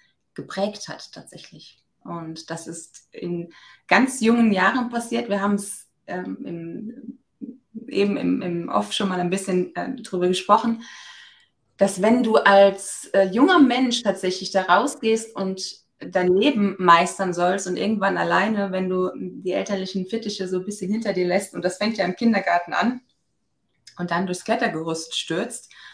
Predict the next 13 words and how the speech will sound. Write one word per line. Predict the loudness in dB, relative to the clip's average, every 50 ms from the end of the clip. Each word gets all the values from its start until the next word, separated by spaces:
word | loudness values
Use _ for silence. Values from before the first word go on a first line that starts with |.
| -20 _ _ _
und | -6 -6 -4 -4 -6 -10 -8 -2
dir | -2 -2 0
ganz | 2 4 4 4 4 2 -4 -10 -12 -14 _ -18
früh, | -16 -16 -16 -8 2 4 4 6 6 2 0 -4
also | -6 -6 -6 -6 -8 -10 -12 -12 -14
wirklich | -12 -10 -10 -10 -6 -8 -8 -8 -8 -8
so | -6 -6
mit | -6 -6 -8 -10 -14 -18 -20 _ _ _
vier | -10 -6 -4 -4 0
Jahren, | 0 0 0 0 0 -2 -2 -4 -6 -8 -12 -20 -20 -20 _ _ _ _ _ _ _ _ _
beide | 2 4 6 6 6 4
Schneidezähne | 0 -4 -2 -2 -2 -2 -2 -4 -6 -8 -8 -6 -6 -8 -8 -8 -10
ausschlägst, | -10 -8 -8 -8 -8 -6 -4 -4 -4 -4 -4 -6 -10 -14 -14 -14